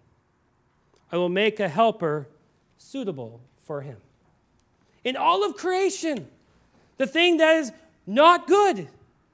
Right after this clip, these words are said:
is that man is alone. Here, Adam has it easy.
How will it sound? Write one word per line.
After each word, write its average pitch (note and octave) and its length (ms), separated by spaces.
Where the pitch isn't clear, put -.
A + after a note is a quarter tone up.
is G#3+ 140
that A#3+ 180
man A3 500
is F#3+ 400
alone. D#3 440
Here, E4+ 400
Adam C#4+ 340
has C4 260
it C#4+ 80
easy. F4+ 560